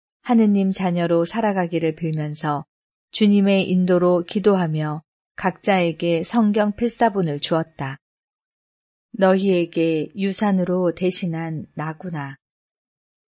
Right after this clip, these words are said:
좀 부끄럽지만 후일 너희가 엄마 생각이 날 때 그 성경을 꺼내들 수 있다면 난 하느님 나라에서 더욱 행복하고 기쁜 미소를 지을 수 있겠지.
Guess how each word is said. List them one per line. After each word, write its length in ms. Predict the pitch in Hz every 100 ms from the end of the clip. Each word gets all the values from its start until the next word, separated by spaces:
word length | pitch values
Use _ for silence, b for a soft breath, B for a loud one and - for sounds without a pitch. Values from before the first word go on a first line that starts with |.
| -
좀 260 | 226 214
부끄럽지만 920 | 208 214 247 214 - 190 175 170 165
후일 500 | - - 240 208 202
너희가 540 | - 180 185 170 170 165
엄마 320 | 180 190 208
생각이 440 | 214 220 208 175 180
날 280 | 139 135
때 280 | - 147 147 - _ _ _
그 200 | - 208
성경을 680 | 202 240 233 208 185 180 170
꺼내들 440 | 226 233 220 196
수 160 | 180 -
있다면 640 | 143 - 139 139 139 139 147 _ _ _ _
난 260 | 180 175 175
하느님 480 | - 247 226 214 190
나라에서 800 | 165 170 160 156 175 160 156 -
더욱 520 | 196 185 180 170 -
행복하고 880 | 202 247 233 233 - 190 175 180 165
기쁜 520 | - 202 - 202 196 165
미소를 440 | 170 196 175 175
지을 260 | - 180 185
수 160 | -
있겠지. 680 | 156 - 165 160 - 127 151